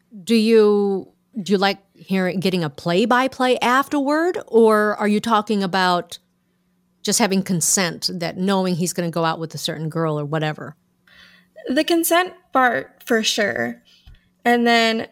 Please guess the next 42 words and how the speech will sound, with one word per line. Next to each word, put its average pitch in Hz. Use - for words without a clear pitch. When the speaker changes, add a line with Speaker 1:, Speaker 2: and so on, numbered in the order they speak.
Speaker 2:
the 240
play-by-play, 254
we 277
haven't 349
done 208
that 262
yet, 294
but 254
I 254
think 359
that's -
hot. 214
I 240
don't 240
know 233
if 226
he -
Speaker 1:
Okay, 233
Speaker 2:
would 208
Speaker 1:
so 226
you 214
Speaker 2:
want 254
to -
Speaker 1:
actually, 254
Speaker 2:
give 240
Speaker 1:
you 302
Speaker 2:
me 294
Speaker 1:
actually, 226
yeah, 220
so 247
you 254
actually 233
want 202
to 202
hear, 175
Speaker 2:
Yeah, 240
Speaker 1:
like, 214
Speaker 2:
I 220
Speaker 1:
what 196
he -
Speaker 2:
think 277
Speaker 1:
did. 220